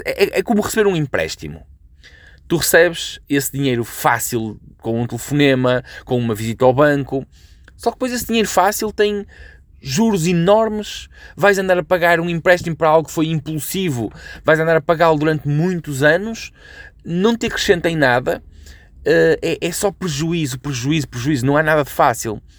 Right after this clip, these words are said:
E eu acredito num outro processo. É claro que eu, eu aprendi isto a bater muito com a cabeça na parede. E uma das coisas que nós tentamos fazer com os filhos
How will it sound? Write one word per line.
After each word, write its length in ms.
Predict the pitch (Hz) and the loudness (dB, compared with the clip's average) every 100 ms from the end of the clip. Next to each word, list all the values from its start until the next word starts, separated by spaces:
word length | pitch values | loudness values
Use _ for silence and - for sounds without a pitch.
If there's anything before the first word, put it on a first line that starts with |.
| - - - - | -20 -20 -20 -8
E 60 | 190 | 0
eu 80 | 247 | 0
acredito 400 | - 190 202 190 | 0 -4 -2 -2
num 100 | 208 | 0
outro 200 | 208 - | 0 -2
processo. 580 | - 220 175 - - - - _ - | 0 2 2 0 -12 -20 -20 _ -12
É 60 | |
claro 180 | - 262 | 0 0
que 100 | - | 4
eu, 80 | 180 - - | 0 0 2
eu 140 | 139 | 4
aprendi 420 | 127 131 131 123 | 4 0 -2 -4
isto 200 | 139 - | -4 -4
a 40 | 131 | -6
bater 240 | 123 127 - | -2 -4 -2
muito 260 | 135 147 | -2 -2
com 80 | 135 | -4
a 20 | |
cabeça 280 | 139 123 139 | -6 -4 0
na 120 | 135 | 0
parede. 360 | 120 135 123 95 - - - - | 0 2 2 -2 -12 -20 -20 -2
E 100 | 143 | 2
uma 100 | 196 | 2
das 120 | 233 | 2
coisas 180 | - 120 | 2 0
que 80 | 131 | 2
nós 100 | 131 | -2
tentamos 280 | 135 117 110 | -2 -4 -2
fazer 160 | 113 | -4
com 140 | 110 107 | -2 -4
os 80 | 101 | -4
filhos 540 | - 113 95 87 - | -4 -4 -4 -8 -12